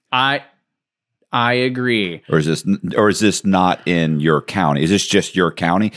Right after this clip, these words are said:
Speaker 2: And how is that going to pass mustard if it gets all the way up to the Florida Supreme Court?
Speaker 1: So, so that's what's interesting. So we're actually kinda jumping ahead and not. So like I
Speaker 2: Okay,
Speaker 1: said, the,
Speaker 2: so
Speaker 1: the, the story is, is long. So let's get to re-, the,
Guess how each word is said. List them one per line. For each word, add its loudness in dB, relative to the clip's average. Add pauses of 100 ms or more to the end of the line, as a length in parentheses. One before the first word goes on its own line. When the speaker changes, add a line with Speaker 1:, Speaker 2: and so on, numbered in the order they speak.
Speaker 2:
And 0
how 2
is 0
that 2
going -2
to -4
pass -4
mustard -4
if -6
it -6
gets -6
all 0
the -4
way -2
up -8
to -8
the -8
Florida -2
Supreme -8
Court? -6 (340)
Speaker 1:
So, 2 (200)
so 2
that's -2
what's -2
interesting. -2
So 0 (200)
we're 2
actually -2
kinda -2
jumping -6
ahead -4
and -2
not. -2
So -6
like 2
I 2
Speaker 2:
Okay, 0
Speaker 1:
said, -2
the, -4
Speaker 2:
so 0
Speaker 1:
the, -6 (120)
the 0
story 0
is, -8
is -6
long. -2
So -4 (760)
let's 0
get 0
to 2
re-, 6
the, -2